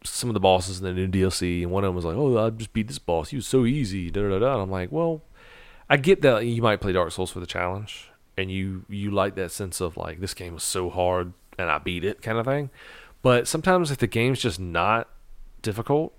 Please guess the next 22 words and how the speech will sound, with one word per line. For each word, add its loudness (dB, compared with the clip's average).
but -8
you -6
still 0
enjoyed -2
it," -4
and -8
it -6
was -6
like, -4
you -2
know, -4
um, -8
I -8
feel 2
like 2
you -4
should -6
still 2
find 0
enjoyment -2
in -2
it, -8